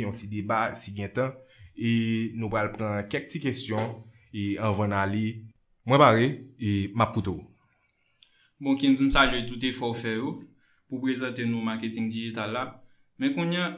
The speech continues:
Speaker 2: sa ke nou ta renmen konnen, kisa yon moun ki gen yon pajwòb oubyen yon glòb ta sipoze fè pou li monetize l? Paske gendwa gen anpil moun k ap suivi, men sa pa fòseman di ke l rantab.
Speaker 1: Oke,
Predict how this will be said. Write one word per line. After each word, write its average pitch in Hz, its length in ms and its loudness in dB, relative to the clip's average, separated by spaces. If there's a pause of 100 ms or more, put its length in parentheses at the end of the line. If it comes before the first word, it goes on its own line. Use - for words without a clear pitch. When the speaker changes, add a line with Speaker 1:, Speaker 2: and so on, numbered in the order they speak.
Speaker 2:
sa 175 200 4
ke 165 80 0
nou 143 160 2
ta 127 180 4
renmen 117 220 -2
konnen, 95 360 -6
kisa 185 440 -2
yon 143 160 0
moun 131 240 2 (520)
ki 139 200 2
gen 135 260 6
yon 135 220 -2
pajwòb 110 440 0
oubyen 131 240 -2
yon 120 160 -8
glòb 117 360 -8
ta 98 120 -4
sipoze 143 480 -4
fè 147 140 -4 (760)
pou 160 120 0
li 160 380 -2 (500)
monetize 135 960 4
l? - 60 -8 (580)
Paske 131 300 -2 (100)
gendwa 143 300 4
gen 131 100 0
anpil 156 240 -2
moun 139 200 6
k 139 40 -2
ap 120 160 -2
suivi, 135 200 -6
men 131 120 -2
sa 123 120 -4
pa 123 160 -2
fòseman 120 440 -8
di 131 160 -8
ke 113 80 -6
l 104 80 -8
rantab. 104 320 -10 (580)
Speaker 1:
Oke, 92 200 -2